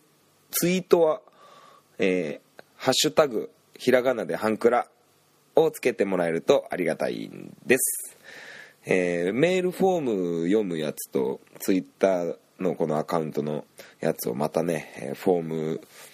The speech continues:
えー、取り直せればなと思ってるんですけど、えー、そんな感じでね、えー、元気よく、えー、もっともっと、えー、盛り上がっていければなと思っております。えー、まあ、エンディン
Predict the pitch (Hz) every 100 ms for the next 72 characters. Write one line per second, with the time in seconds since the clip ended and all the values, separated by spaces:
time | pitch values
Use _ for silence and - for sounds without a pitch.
0 | - - 85 76 98 98 98 98 92 101
1 | 80 71 76 - 58 _ - 82 80 71
2 | 64 62 - - 90 92 - _ _ _
3 | _ _ _ - 80 71 67 - - -
4 | _ _ - - - - - 92 78 76
5 | 73 73 78 78 - 65 69 69 80 76
6 | 60 62 58 - _ - 67 50 - -
7 | - 85 87 92 - - - - - -
8 | - 71 69 76 73 73 71 - - -
9 | - - 78 71 85 85 71 - _ -
10 | 95 95 - 78 76 78 80 - - _
11 | - - - - - - 101 98 95 90
12 | 85 113 113 147 175 180